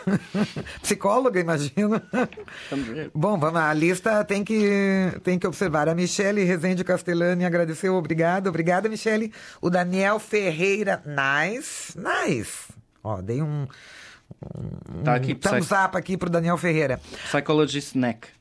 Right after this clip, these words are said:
Speaker 2: Ainda continua aqui.
Speaker 1: Psicologia? Psicóloga?
Speaker 2: Psychologist, ah, N E C. Portanto, tem que ver, eh, quais, qual é, qual é, qual é esta categoria e se realmente essa, a profissão dela cai nesta, nesta,
Speaker 1: O que
Speaker 2: nesta
Speaker 1: que diz
Speaker 2: profissão.
Speaker 1: ali? Psicóloga,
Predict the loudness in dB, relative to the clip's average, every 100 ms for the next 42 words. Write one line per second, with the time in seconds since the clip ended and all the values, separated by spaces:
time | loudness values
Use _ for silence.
0 | _ -20 -20 -20 -6 0 2 2 0 2
1 | 2 2 2 2 4 2 2 0 0 -4
2 | -4 0 0 -2 -4 -4 -2 0 0 0
3 | -4 0 2 4 4 2 0 0 0 2
4 | 0 0 -4 -4 -6 _ _ -4 -4 0
5 | -2 -2 0 0 0 -4 -4 -2 -2 -2
6 | -2 -2 -2 -2 -4 -2 -2 -2 -4 -8
7 | -20 -20 -20 -6 0 0 0 -2 -6 -6
8 | -2 0 0 0 -2 -2 0 2 2 2
9 | 0 0 -4 -6 -6 -8 -4 -4 0 2
10 | 2 2 0 -2 -2 -2 -2 -2 -2 -4
11 | -4 -4 -2 -4 -4 -6 -14 _ _ -14
12 | -2 0 2 2 2 2 2 2 0 -4
13 | 0 2 2 2 0